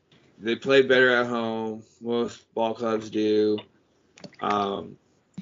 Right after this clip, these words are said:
like I said, we're two and seven. But, so, we play West Virginia. They,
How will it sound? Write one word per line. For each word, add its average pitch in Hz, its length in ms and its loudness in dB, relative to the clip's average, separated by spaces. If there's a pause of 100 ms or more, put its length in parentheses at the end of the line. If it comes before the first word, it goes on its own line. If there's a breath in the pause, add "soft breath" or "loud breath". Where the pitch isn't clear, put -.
(140)
like 110 140 -2
I 110 60 -2
said, 113 200 2
we're 107 80 2
two 120 180 4
and 113 100 0
seven. 104 440 -2
But, 113 400 4 (440)
so, 131 540 6 (460)
we 131 80 0
play 147 180 6
West 139 180 6
Virginia. 120 640 2
They, 120 280 2